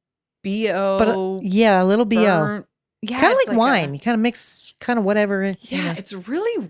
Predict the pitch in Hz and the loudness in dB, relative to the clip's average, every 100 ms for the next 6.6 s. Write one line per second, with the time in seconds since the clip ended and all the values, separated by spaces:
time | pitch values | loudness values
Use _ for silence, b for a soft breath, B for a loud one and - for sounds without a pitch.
0 | 170 196 302 165 139 185 - _ _ 214 | -8 -4 -4 -4 -10 -18 -20 _ _ -12
1 | 208 - 254 254 - _ 202 170 - - | -10 -10 -8 -10 -12 _ -10 -10 -12 -16
2 | - _ - 190 - 247 - 247 349 370 | -20 _ -10 -8 -6 -6 -2 -2 0 -2
3 | 320 - - - 233 196 208 247 - 196 | -4 -10 -14 -10 -8 -4 -4 -4 -8 -8
4 | 147 - 185 170 160 254 285 214 208 196 | -12 -10 -8 -6 -6 -8 -8 -6 -4 -4
5 | 190 208 226 196 185 175 165 170 330 359 | -4 -2 -2 -2 -2 -2 -4 -2 -4 -4
6 | - 180 175 170 175 190 | -6 -4 -6 -6 -6 -6